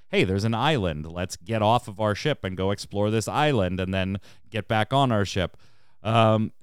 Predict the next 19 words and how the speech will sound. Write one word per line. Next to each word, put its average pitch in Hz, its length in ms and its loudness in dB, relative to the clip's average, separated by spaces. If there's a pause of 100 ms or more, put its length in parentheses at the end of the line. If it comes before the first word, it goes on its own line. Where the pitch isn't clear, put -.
(160)
events 156 500 2
and 160 100 -4
things 156 240 0
like 139 200 0
that. 143 460 4
I, 127 320 -10 (600)
it 156 100 4
is 170 140 6
gonna 196 220 4
be 175 160 0
very 143 600 4
go 123 300 4
do 135 200 2
your 127 260 2
thing 123 340 2
in 113 280 0
the 110 160 2
Indian 101 340 2
Ocean, 92 500 -2